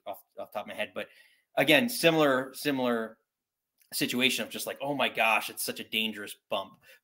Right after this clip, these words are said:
But point being, back to my original point, like, going into small arenas, E C W absolutely, like, made, made it work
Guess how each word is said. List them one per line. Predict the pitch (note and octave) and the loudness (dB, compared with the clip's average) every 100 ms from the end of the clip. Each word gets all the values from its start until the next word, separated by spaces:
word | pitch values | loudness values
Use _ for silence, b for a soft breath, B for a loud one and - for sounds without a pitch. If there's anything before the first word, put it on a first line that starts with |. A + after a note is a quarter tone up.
| D#3 | 4
But | C#3+ - - - | 4 4 -12 4
point | A#3+ A#3 | 6 6
being, | G#3 E3 C3 A#2+ - _ _ _ _ - | 4 4 2 0 -6 _ _ _ _ -2
back | C#3 | 0
to | C3+ | 0
my | |
original | C3 B2 A#2+ | -2 -2 -4
point, | C3 | -2
like, | B2 B B B | -2 B B B
going | F#3+ A3+ A#3+ | 8 10 8
into | A3+ | 4
small | - - F#3+ F3+ | 0 0 4 6
arenas, | D#3 F3 - | 6 2 0
E | G3 | 0
C | A#3 B3 G3 | 0 0 2
W | E3+ D#3 C3+ A#2+ A2 - _ _ _ _ _ _ _ _ | 4 4 2 -2 -2 -12 _ _ _ _ _ _ _ _
absolutely, | D3+ D#3+ F3 D3+ - D#3+ B2+ B2 C3 C#3 D3 - C3 A2+ G2+ G2+ _ _ _ _ _ _ _ _ _ | 4 4 4 0 -2 -2 -2 -4 -4 0 0 0 -6 -8 -10 -20 _ _ _ _ _ _ _ _ _
like, | A2+ G2 - _ _ _ _ _ | -8 -8 -10 _ _ _ _ _
made, | B2+ C3+ C3+ D3 C#3+ C3 - _ _ _ _ _ _ _ _ _ _ _ _ _ _ | -10 -4 4 6 6 2 -4 _ _ _ _ _ _ _ _ _ _ _ _ _ _
made | D3+ D3 D3+ | -2 2 4
it | C#3 A2+ | 2 -2
work | A#2+ C3 A#2 - | 2 2 2 -4